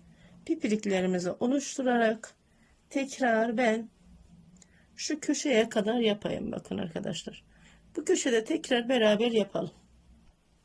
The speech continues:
Evet, köşeye geldim.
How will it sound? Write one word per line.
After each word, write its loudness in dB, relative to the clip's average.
Evet, 0
köşeye 2
geldim. 0